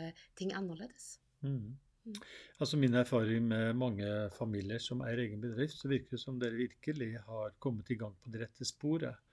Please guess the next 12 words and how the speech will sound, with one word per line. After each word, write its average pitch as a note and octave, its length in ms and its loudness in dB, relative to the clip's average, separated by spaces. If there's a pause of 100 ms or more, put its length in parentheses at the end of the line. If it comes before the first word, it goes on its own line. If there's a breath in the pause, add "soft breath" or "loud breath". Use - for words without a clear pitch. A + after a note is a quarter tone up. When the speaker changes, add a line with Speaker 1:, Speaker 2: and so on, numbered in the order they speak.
(420 loud breath)
Speaker 2:
med A2 360 2
å - 20 -14
tenke A2+ 340 -2
involvering C#3 960 2
og A2+ 280 -4
tenke A2 560 -4
dialog B2+ 880 0
og A#2 220 -6
det G#2+ 120 -8
å G#2 120 -8
snakke - 340 -4
sammen. G#2+ 380 -6